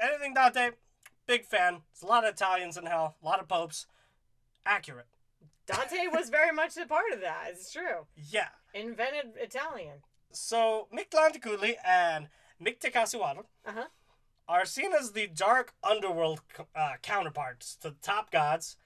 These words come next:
Speaker 1: We talked about 'em before in the creation, Aztec creation, the givers of light and life in the Aztec pantheon.
Speaker 2: Oh, yeah.
Speaker 1: Uh, the duality of Ometea-, Ometeotl, Ometeot,
Speaker 2: Mm-hmm.
Speaker 1: uh, which is made up of Ometecutli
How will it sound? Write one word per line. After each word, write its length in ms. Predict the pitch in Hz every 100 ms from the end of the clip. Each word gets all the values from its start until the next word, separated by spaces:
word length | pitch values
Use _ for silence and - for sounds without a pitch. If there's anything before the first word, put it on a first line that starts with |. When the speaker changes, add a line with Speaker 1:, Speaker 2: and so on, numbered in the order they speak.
| _ _ -
Speaker 1:
We 100 | 165
talked 220 | 254 247
about 140 | 247
'em 40 | 220
before 380 | - 294 254 240 -
in 140 | 180
the 240 | 180 170 160
creation, 500 | - 240 240 - -
Aztec 320 | 196 202 196
creation, 560 | - 208 240 226 143 151 _ -
the 80 |
givers 300 | 156 226 233
of 120 | 208 196
light 260 | 202 233 160
and 200 | 160 165
life 240 | 208 165
in 80 | 156
the 80 | 143
Aztec 320 | 131 135 127
pantheon. 540 | 135 131 131 127 131 -
Speaker 2:
Oh, 200 | 349 466
yeah. 160 | 453 151 - _ _
Speaker 1:
Uh, 200 | 156 - 160
the 80 |
duality 580 | 160 208 262 294 285 285
of 260 | - 185 -
Ometea-, 440 | 247 247 226 180 - _ -
Ometeotl, 640 | 185 196 208 185 185 185 180 _ _ 160
Ometeot, 440 | 156 180 160 147
Speaker 2:
Mm-hmm. 760 | _ _ _ _ _ _ _ 339
Speaker 1:
uh, 120 | 339
which 140 | 254 247
is 100 | 226
made 180 | 277 285
up 100 | 254
of 180 | 202 _ _ -
Ometecutli 840 | 226 233 226 165 - 311 269 311